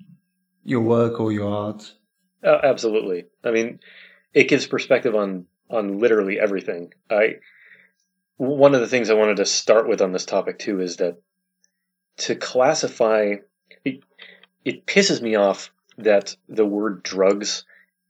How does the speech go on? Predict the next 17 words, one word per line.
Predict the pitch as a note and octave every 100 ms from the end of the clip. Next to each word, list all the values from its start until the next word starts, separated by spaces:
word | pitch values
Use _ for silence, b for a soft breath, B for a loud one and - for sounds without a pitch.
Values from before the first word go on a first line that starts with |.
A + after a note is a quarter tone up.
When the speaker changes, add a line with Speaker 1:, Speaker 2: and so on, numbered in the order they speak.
| _
Speaker 2:
casts | - B2 A2 -
such | B2 -
a | G#2+
huge | - C3+ B2+ A2
umbrella | G2 G2 F#2 F2+ E2 -
over | G#2+ F#2
so | - - C3 B2+
many | C3 A#2+
substances | - A2 - G#2 F#2+ G#2+ F2
which | F#2+ F#2 - -
do | G#2+ F#2+
so | - - - E3+ D3+
many | C3 C3 C3 B2+
different | A2 G#2 F#2+
things. | - E2 -
I | A#2+
mean, | G2+